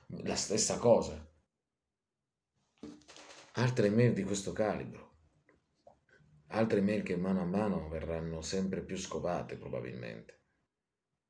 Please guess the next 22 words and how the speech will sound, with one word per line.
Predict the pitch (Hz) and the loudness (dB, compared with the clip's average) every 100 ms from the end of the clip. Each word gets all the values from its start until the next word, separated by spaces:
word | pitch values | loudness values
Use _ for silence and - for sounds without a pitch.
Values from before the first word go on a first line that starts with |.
| _ _ _ _ _ _ _ _ _ | _ _ _ _ _ _ _ _ _
E | 98 | -2
la | 98 101 | 0 2
Meloni | 113 113 95 87 | 4 4 2 0
nel | 90 | -2
frattempo | 101 107 87 73 71 85 | -2 -2 -2 -4 -6 -8
addirittura | 82 90 95 104 101 | -6 -6 -4 -2 0
due | 95 85 110 127 | -2 -4 -2 0
videomessaggi. | - 107 120 85 82 - - - - 85 | -2 0 0 0 -4 -6 -8 -12 -12 -10
Due. | 90 87 76 67 - _ _ _ _ _ _ _ | -4 0 0 -2 -8 _ _ _ _ _ _ _
Due | 127 160 151 | 4 8 8
in | 107 117 | 8 6
un | 143 127 | 8 6
giorno. | 107 135 92 82 78 - _ - | 10 10 8 2 -8 -14 _ -20
Se | - - 135 131 | -14 4 4 4
tutto | 175 180 - 175 | 0 2 6 12
va | 170 | 12
bene | 165 196 175 | 12 10 10
ne | 110 101 | 8 6
fa | 104 | 8
uno | 113 120 113 | 8 10 10
al | 107 107 | 8 10
mese. | 139 143 101 - - | 12 12 8 -2 -10